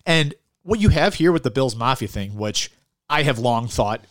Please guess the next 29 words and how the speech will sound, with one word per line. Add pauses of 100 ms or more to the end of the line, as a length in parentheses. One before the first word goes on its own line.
is
very
obnoxious.
Like,
I
just
thought
it's,
it's, (320)
<laughs>
I,
I
didn't
get
it.
I
didn't
think
it
was
organic.
I
think
it
started
with
Stevie
Johnson,
right?